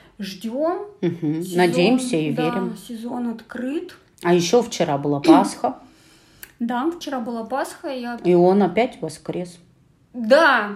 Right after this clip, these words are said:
Speaker 1: что бы ни случилось, и
Speaker 2: Мгм.
Speaker 1: что бы ни происходило, он всё равно воскрес.
Speaker 2: Да.
Speaker 1: Слава Богу.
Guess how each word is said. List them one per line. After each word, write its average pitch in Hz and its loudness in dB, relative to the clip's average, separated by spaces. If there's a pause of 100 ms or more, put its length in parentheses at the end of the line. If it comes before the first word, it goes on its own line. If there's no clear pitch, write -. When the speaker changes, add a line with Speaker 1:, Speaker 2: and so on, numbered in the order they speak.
Speaker 1:
что - -4
бы 269 2
ни 262 0
случилось, 254 -4 (120)
и 175 -4
Speaker 2:
Мгм. 160 -2
Speaker 1:
что 202 -2
бы 240 -4
ни 226 -6
происходило, 214 -10 (220)
он 220 -12
всё 220 -20
равно 214 -16
воскрес. 214 -20 (100)
Speaker 2:
Да. 190 -8
Speaker 1:
Слава 233 -12
Богу. 214 -18